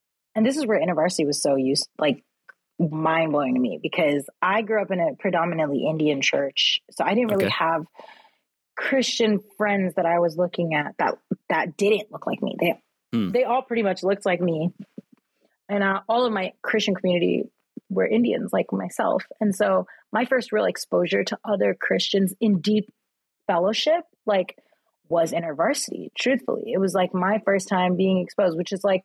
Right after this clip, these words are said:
Speaker 1: crazy to say because I feel like so much of my formative years, like, had already happened. Like, and I
Speaker 2: Hmm.
Speaker 1: went to college and now I'm just like, wow, there, I mean, I knew obviously that there were Christians who didn't look like me, but, like,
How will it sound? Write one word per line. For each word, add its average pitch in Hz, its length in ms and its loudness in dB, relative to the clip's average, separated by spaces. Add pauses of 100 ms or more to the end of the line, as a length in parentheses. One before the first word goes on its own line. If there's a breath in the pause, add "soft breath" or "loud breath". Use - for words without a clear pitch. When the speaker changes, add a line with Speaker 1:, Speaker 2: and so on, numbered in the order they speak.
Speaker 1:
crazy 302 440 0
to 190 60 0
say 226 220 2
because 180 240 -2
I 170 80 4
feel 208 180 0
like 196 140 0
so 190 220 0
much 196 300 0
of 175 100 -2
my 165 160 2 (120)
formative 170 540 2
years, 175 480 2 (640 soft breath)
like, 170 500 -2 (1400)
had 208 240 -2
already 190 680 2
happened. 370 680 -2 (100)
Like, 202 280 0
and 190 140 0
I 180 120 0
Speaker 2:
Hmm. - 80 2
Speaker 1:
went 196 160 0
to 185 40 -6
college 185 800 -2 (420 loud breath)
and 202 140 2
now 196 160 2
I'm 220 100 2
just 190 160 -6
like, 185 200 0
wow, 190 340 0
there, 165 420 -2
I 269 100 0
mean, 294 100 2
I 277 100 2
knew 254 320 2
obviously 180 500 0
that 151 120 -6
there 165 100 2
were 156 140 2
Christians - 680 -2
who 180 120 0
didn't 170 380 0
look 175 240 0
like 139 180 -4
me, - 300 -20
but, 190 180 -2
like, 190 220 0